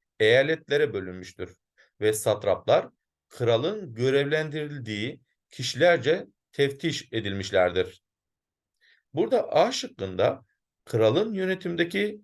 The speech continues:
tek yetkili olduğu, buna ulaşılamaz.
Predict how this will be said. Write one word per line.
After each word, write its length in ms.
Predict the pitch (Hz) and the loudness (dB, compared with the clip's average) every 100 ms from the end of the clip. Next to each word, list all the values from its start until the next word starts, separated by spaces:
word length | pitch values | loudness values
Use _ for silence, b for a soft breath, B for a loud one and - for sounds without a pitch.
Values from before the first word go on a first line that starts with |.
| _ | _
tek 280 | - 180 - | 0 0 2
yetkili 420 | 160 156 156 156 | 0 0 -2 0
olduğu, 540 | - 92 82 131 - _ | 0 0 0 -2 -2 _
buna 200 | 120 135 - | 0 0 2
ulaşılamaz. 760 | 107 98 - 87 117 - - | 0 -2 -2 0 0 -2 -12